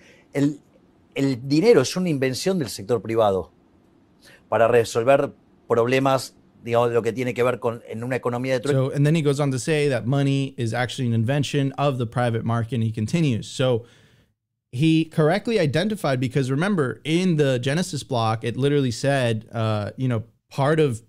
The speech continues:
Speaker 2: Satoshi's motivations, right, two thousand eight, two thousand nine, that, that was literally, you know, in the middle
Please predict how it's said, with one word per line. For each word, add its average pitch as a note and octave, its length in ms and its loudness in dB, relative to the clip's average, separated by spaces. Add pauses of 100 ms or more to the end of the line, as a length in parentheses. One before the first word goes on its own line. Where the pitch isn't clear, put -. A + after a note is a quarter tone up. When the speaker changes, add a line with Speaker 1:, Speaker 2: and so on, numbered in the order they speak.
(320)
Speaker 2:
Satoshi's C#3+ 580 -2
motivations, A#2+ 840 0
right, B2 220 0
two C#3 160 -2
thousand B2+ 340 0
eight, C3 180 -4
two B2 140 -6
thousand A#2+ 340 -2
nine, C#3+ 300 -2
that, B2 280 -4
that B2 160 -2
was A#2+ 220 -4
literally, C3 500 0 (440)
you C3+ 100 0
know, B2+ 140 0
in B2+ 80 2
the B2+ 60 2
middle C#3 520 4